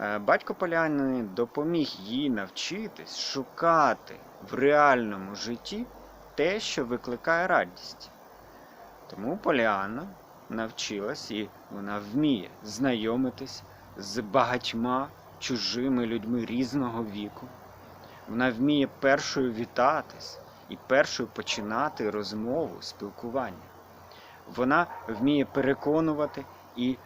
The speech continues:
домовлятись. Вона спостережлива і допитлива. Вона самостійна і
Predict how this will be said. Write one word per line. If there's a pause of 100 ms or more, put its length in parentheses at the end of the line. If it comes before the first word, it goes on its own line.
(140)
домовлятись. (360)
Вона (180)
спостережлива (680)
і
допитлива. (720)
Вона (1700)
самостійна (420)
і